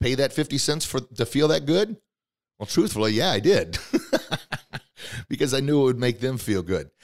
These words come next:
Now, every time you do something kind, you're always gonna get that kind of response. Maybe, maybe not, but I would have to say the majority of the time you will, because it's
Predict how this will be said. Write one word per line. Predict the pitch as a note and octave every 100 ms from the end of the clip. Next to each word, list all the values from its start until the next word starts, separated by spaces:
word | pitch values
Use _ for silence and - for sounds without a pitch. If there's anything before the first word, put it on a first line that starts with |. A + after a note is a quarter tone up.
| -
Now, | A2 G#2
every | F#2+ A#2
time | B2+ C3+ C3
you |
do | A#2+ C3+
something | C3+ B2 A#2
kind, | - B2+ D3+
you're | B2
always | A#2 A2
gonna | A#2
get | A2+
that | B2 A2
kind | A#2+
of | G#2+
response. | G2+ - C3 E3 - - _ _ _ _ _ _ _ _
Maybe, | - F3 F3 F3+
maybe | E3+ D#3 D#3
not, | C#3+ D3 D#3 E3
but | A#2+
I | C3
would | D3+
have | B2+ C3
to | A#2+
say | -
the | C3
majority | A#2 G#2+ F#2+ B2+ D3
of | C3
the |
time | A#2+ - B2+ A#2+
you | A2
will, | A2+ C#3 C#3
because | A#2+ A2+ A2+ G#2
it's | G2 -